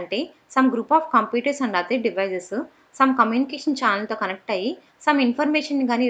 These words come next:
రిసోర్సెస్ కానీ షేర్ చేసుకుంటే దాన్నే కంప్యూటర్ నెట్వర్క్ అంటాము. డెఫినిషన్ ఒకసారి చూడండి. Group of ne-, a network can be defined as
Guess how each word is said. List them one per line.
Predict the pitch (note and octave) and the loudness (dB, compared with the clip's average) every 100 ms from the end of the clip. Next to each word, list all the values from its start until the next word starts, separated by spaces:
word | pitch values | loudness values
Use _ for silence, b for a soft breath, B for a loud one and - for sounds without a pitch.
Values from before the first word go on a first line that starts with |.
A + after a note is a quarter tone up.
| A3+ | 0
రిసోర్సెస్ | A3 A3 A#3 A3 | -2 -4 -8 -6
కానీ | G3+ G#3+ - | -6 -6 -2
షేర్ | G#3+ A3 | -2 0
చేసుకుంటే | B3 - F#3+ F3+ F#3+ E3 b b - | -4 -4 -10 -6 -6 -6 b b 2
దాన్నే | G#3 G#3 A#3 B3 | 4 4 0 -2
కంప్యూటర్ | A3+ A3+ C#4+ B3 F#3+ | -2 -2 0 0 0
నెట్వర్క్ | F3+ G#3+ G#3 | -2 -4 -4
అంటాము. | E3+ D#3+ D#3 - _ _ _ _ _ _ _ _ _ _ _ _ _ G3+ | -4 -6 -6 -10 _ _ _ _ _ _ _ _ _ _ _ _ _ -4
డెఫినిషన్ | G#3 B3+ B3+ A3 | 0 0 0 -6
ఒకసారి | - G3+ G3 | -4 -2 -2
చూడండి. | - G#3 A3+ G#4 C5 - _ _ _ _ _ G3 | -4 -4 0 0 -2 -10 _ _ _ _ _ -2
Group | G#3+ B3+ D4+ | -2 4 4
of | D#4+ - - A3 | 4 0 -6 -2
ne-, | G3+ A3 | -2 2
a | A#3 | 0
network | G#3+ - D#4+ D#4+ | 0 0 -2 2
can | G#3+ G#3+ | 0 0
be | F#3+ | -4
defined | G3+ F#3 F3+ D4+ b b - | -4 -2 0 -2 b b 2
as | A#3 | 2